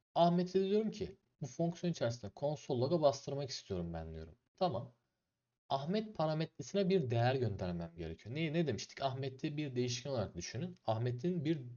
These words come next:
değeri de olması, yani bir value'su da olması gerekiyor. Diyorum ki Ahmet parametresinin değeri dizi değişkeni diyorum burada. Bakın gördüğünüz gibi led dizi adında bir değişkenimiz var. Bizim bir dizimiz var,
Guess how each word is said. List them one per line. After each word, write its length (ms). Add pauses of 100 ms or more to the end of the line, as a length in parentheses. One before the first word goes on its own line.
(120)
değeri 260
de 40
olması, 400
yani 160
bir 80
value'su 460
da 60
olması 340
gerekiyor. 520 (640)
Diyorum 240
ki 260 (600)
Ahmet 440
parametresinin 840
değeri 480 (520)
dizi 520 (400)
değişkeni 640
diyorum 360
burada. 360
Bakın 240
gördüğünüz 360
gibi 240
led 180 (200)
dizi 240
adında 340
bir 160
değişkenimiz 640
var. 180
Bizim 260
bir 160 (300)
dizimiz 420
var, 100